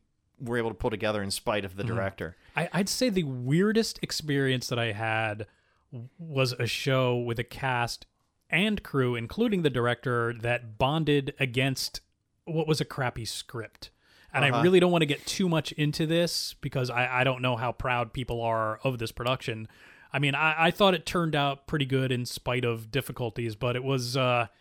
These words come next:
Speaker 2: yeah, the director seemed to realize partway into rehearsals that, wow, this just is not a very good script, and I think he kind of regretted stepping into it.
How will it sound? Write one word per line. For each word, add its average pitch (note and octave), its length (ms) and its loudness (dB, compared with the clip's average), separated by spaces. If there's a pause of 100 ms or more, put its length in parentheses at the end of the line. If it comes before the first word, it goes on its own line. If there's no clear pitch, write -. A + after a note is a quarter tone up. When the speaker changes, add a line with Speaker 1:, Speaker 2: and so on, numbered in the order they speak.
(360)
Speaker 2:
yeah, E3+ 240 4
the C3 140 4
director D#3 500 4
seemed E3+ 300 -2
to D3+ 100 0
realize C#3 500 2
partway D3+ 400 0
into C#3+ 160 -2
rehearsals B2+ 440 0
that, A2+ 160 -4
wow, B2+ 320 -2
this B2 180 -4
just C#3+ 320 -8
is G#2+ 100 -6
not A2 340 -4
a A#2 40 -2
very A#2 200 -2
good A2 220 -8
script, - 580 -4
and A#2 120 -6
I A2+ 60 -2
think - 180 -8
he A#2+ 80 -10
kind A#2+ 240 -6
of A2 160 -6 (440)
regretted B2 540 4
stepping A#2+ 360 -2
into B2+ 360 0
it. A#2+ 220 0